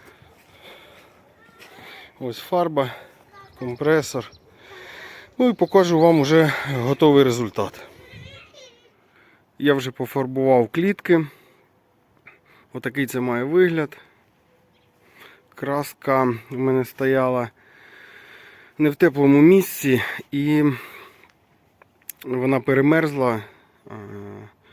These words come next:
тому не дуже якісна, погано наносилась.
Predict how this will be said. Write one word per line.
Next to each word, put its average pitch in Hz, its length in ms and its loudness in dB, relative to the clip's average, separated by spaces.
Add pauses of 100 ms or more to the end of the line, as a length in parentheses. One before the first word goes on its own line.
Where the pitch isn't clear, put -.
(160)
тому 131 300 -2
не 131 160 2
дуже 127 340 -2
якісна, 117 720 -8 (380)
погано 123 680 -2 (380)
наносилась. 131 920 -4